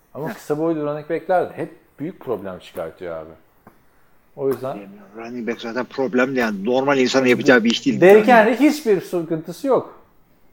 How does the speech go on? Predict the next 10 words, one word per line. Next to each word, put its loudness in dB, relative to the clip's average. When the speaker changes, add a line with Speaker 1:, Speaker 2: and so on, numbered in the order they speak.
Speaker 1:
baktığın -10
zaman. -14
Speaker 2:
Evet. -2
Speaker 1:
Derrick -10
Henry. -16
Speaker 2:
Hiçbir -4
Speaker 1:
David 6
Johnson -6
öyle -8
mi? -12